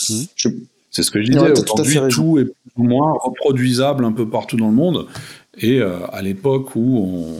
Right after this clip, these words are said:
Speaker 3: on a commencé à faire du Calvados et appeler ça du Calvados, bah, on faisait ça que
Speaker 2: Mhm.
Speaker 3: là, euh, de cette manière-là. Je dis pas qu'on n'a pas fait d'autres alcools de pomme aille-, qu'on n'a pas fait d'autres alcools de pomme ailleurs, mais de cette manière-là,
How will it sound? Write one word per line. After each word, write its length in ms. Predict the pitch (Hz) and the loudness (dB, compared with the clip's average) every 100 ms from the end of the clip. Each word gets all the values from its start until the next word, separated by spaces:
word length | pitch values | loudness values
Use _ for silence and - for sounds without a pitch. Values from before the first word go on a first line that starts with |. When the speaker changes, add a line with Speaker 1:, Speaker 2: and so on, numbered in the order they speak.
| 82 78 | -12 -14
Speaker 3:
on 80 | 82 | -14
a 80 | 82 | -6
commencé 460 | 113 110 113 123 | 0 0 0 -2
à 80 | 101 | -2
faire 160 | - 92 | -6 -10
du 100 | 90 | -6
Calvados 540 | 92 92 90 98 - | -6 -4 -4 -4 -4
et 20 | |
appeler 180 | 80 80 | -6 -6
ça 140 | - | -6
du 140 | 80 78 | -6 -8
Calvados, 580 | 76 78 78 123 135 - | -10 -8 -2 0 0 -4
bah, 320 | 92 104 107 82 | -6 -4 -6 -8
on 80 | 82 | -10
faisait 300 | - 82 78 | -10 -8 -6
ça 140 | - | -2
que 80 | 117 | 0
Speaker 2:
Mhm. 120 | 87 | 2
Speaker 3:
là, 160 | 110 135 - - - - 92 | 0 -2 -14 -20 -20 -10 -6
euh, 300 | 85 78 78 73 - - | -6 -6 -10 -12 -12 -4
de 80 | 120 | -2
cette 280 | - 113 | -2 -2
manière-là. 340 | 95 95 104 82 - _ _ _ _ | -2 -2 -4 -8 -12 _ _ _ _
Je 120 | - | -8
dis 140 | 80 80 | -6 -2
pas 140 | 92 | -4
qu'on 100 | - | -4
n'a 100 | 82 | -6
pas 140 | 78 82 | -4 -4
fait 140 | 85 | -4
d'autres 240 | 85 87 | -6 -6
alcools 240 | 80 - 82 | -8 -6 -6
de 80 | 80 | -4
pomme 240 | 85 82 | -4 -6
aille-, 360 | 78 85 85 117 | -6 -8 -10 -10
qu'on 100 | - | -8
n'a 80 | 82 | -6
pas 160 | - | -6
fait 140 | 104 101 | -4 -4
d'autres 200 | 95 87 | -6 -8
alcools 220 | 80 85 | -10 -8
de 80 | 82 | -8
pomme 200 | 82 78 | -8 -6
ailleurs, 260 | 98 135 87 | -4 -4 -4
mais 140 | 107 | -8
de 160 | 107 101 | -8 -6
cette 220 | - 127 | -6 -6
manière-là, 460 | 95 92 - 120 | -6 -8 -6 -6